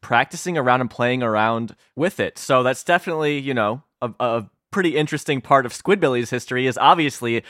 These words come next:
it, it came from Aqua Teen in a way, but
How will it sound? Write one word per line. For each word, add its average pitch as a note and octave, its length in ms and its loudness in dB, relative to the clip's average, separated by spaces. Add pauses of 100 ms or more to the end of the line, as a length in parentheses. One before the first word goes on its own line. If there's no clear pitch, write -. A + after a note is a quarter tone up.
(200)
it, B2+ 200 -2
it C3 220 -2
came C3 240 -2
from B2 140 0
Aqua C3+ 320 4
Teen A#2 220 -4
in A#2+ 120 -4
a A2 80 0
way, A#2 460 2
but G#2+ 260 -2